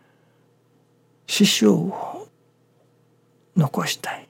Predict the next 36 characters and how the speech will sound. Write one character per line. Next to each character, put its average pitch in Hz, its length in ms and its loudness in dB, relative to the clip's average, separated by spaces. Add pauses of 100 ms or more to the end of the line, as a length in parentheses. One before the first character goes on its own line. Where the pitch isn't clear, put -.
(120)
伝 - 300 -2
え - 120 -10
た - 140 -10
い、 - 160 -16 (760)
そ - 200 2
れ 127 80 4
は 135 240 2 (400)
人 - 240 4
が 202 180 4
助 - 260 -4
か 240 120 2
る 214 120 2
こ - 140 -4
と - 140 -4
の 95 120 -2
た - 140 -8
め - 180 -14
に - 200 -20 (1900)
と - 360 2 (200)
い 208 80 8
う、 240 480 4
そ - 180 2
の 190 220 6 (1120)
師 - 200 0
匠 208 360 6
の 151 120 2
弟 151 180 2
子 - 140 -4
と 185 180 -2
し - 80 -8
て 185 260 -10 (180)
す - 260 -4
べ 208 120 2
き - 120 -14
こ - 140 -14
と - 220 -16